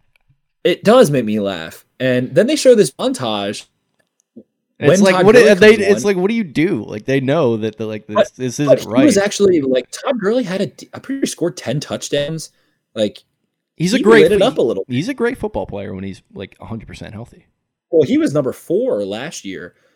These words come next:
Speaker 1: But so people get all into, get into that and get really mad about it. But I love watching it because I love hearing, like,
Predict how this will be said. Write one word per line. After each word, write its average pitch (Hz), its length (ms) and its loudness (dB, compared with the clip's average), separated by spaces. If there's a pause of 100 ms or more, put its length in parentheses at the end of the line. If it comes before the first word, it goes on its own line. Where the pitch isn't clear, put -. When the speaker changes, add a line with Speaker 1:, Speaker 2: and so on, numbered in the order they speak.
(100)
Speaker 1:
But 131 140 -4
so 185 120 -6
people 262 260 -6
get 190 180 -2
all 147 200 0
into, 107 280 -6
get 165 200 -4
into 156 160 -2
that 123 260 -2
and 101 140 -8
get 117 180 -8
really 165 220 -2
mad 101 320 -8
about 90 260 -8
it. - 100 -16
But - 200 -10
I 196 160 -2
love 185 240 0
watching 117 320 -6
it 160 120 -8
because 107 220 -10
I 143 140 -6
love 104 500 -2
hearing, 113 480 -4
like, 98 240 -4